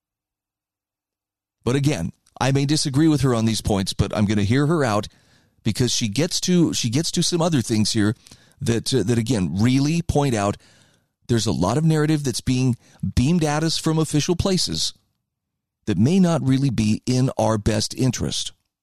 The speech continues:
She says, "In each issue I'm describing here, it's brought in its own set of quandaries, challenges, bad faith actors, and abuses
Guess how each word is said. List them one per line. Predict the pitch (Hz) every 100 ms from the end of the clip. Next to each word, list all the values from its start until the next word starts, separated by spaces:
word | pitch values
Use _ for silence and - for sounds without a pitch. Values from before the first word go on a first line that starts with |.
| _ _ _ _ _ _ _ _ _ - - - - _
She | - 143
says, | 156 131 -
"In | 147 143
each | 269 -
issue | 233 220
I'm | 185
describing | 156 - 131 139 139
here, | 120 123 165 _ _ _ _ _ _ _ _
it's | - -
brought | 135 139
in | 135
its | 107 135
own | 156
set | 156 143
of | -
quandaries, | - 120 147 151 156 165 156 -
challenges, | - 127 127 143 139 147 147
bad | 113 120 123
faith | 120 120
actors, | 113 117 - 131 127
and | 110
abuses | 82 107 110 120